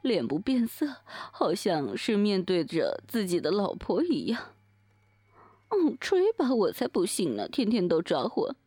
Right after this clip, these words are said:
你媳妇儿受得了吗？你受得了吗？哼，那还不把你给抽干了呀？”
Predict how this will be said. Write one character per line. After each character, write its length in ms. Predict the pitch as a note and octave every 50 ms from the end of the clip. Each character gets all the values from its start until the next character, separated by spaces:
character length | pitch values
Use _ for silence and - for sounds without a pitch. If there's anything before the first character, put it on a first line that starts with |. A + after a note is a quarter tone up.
| - A4+ G#4+
你 120 | B3 G3
媳 280 | - - - - - E3+
妇 120 | G#3+ E3+
儿 160 | E3+ C3+ -
受 260 | D4+ - - G#4 G4 F4+
得 140 | - D4+
了 320 | C#4 B3 F3 C3+ - - -
吗？ 220 | - B2+ G3+ C4+ - - - - - -
你 220 | F#4+ F4+ A3+ -
受 240 | - - - F#4+ G#4+
得 120 | - F4+ C#4+
了 280 | A#3+ G#3 E3 - -
吗？ 300 | C2 - A#3+ - - - _ _ _ _ -
哼， 200 | - - G4 G4 - - - - - - - - -
那 120 | A4 G4+
还 140 | F4+ - C#4+
不 160 | C#4 - C#4+
把 200 | B3+ C4 B3 B3
你 260 | C#4+ D#4 C4 F3 - - - _ _ - -
给 160 | - - E3+
抽 220 | - - - E4
干 280 | D#4+ - - F4 E4+ F4+ G4 G#4+ G#4
了 120 | F4 G3+ C#3
呀？” 240 | - - - A3+